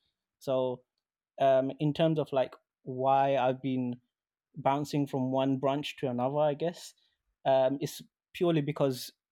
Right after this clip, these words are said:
I like to know how to do other different things, and I like to, so, um, I guess, try it out and see, experiment.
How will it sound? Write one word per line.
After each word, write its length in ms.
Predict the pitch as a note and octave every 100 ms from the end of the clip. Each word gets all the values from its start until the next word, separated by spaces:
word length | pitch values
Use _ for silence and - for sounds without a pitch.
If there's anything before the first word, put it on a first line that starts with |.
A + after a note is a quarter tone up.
| _ -
I 100 | C#3
like 280 | D#3 C#3+ -
to 440 | - C3+ C3 C3 B2+ _ _
know 560 | C#3+ C3+ C3+ C3+ C3 C3
how 160 | - C3+
to 120 | C3+
do 240 | B2+ C#3 C#3
other 160 | C3 C3
different 400 | C3 C3+ C#3 -
things, 420 | C3 D#3 F#3 - _ _ _ _ -
and 360 | C3+ B2+ B2+ B2
I 80 |
like 260 | C3+ C3+ C3+
to, 280 | - C3 B2+ - _ _
so, 380 | - C3+ C3+ - _ -
um, 640 | B2+ B2+ B2 A#2+ A#2+ A#2+ _ _ _ _ _
I 60 | C3+
guess, 240 | C#3 - - _ -
try 240 | - C#3
it 140 | C3+ C3+
out 260 | C3+ D3+ -
and 300 | C3 B2+ B2
see, 300 | - - C#3+
experiment. 560 | - - - C#3+ C3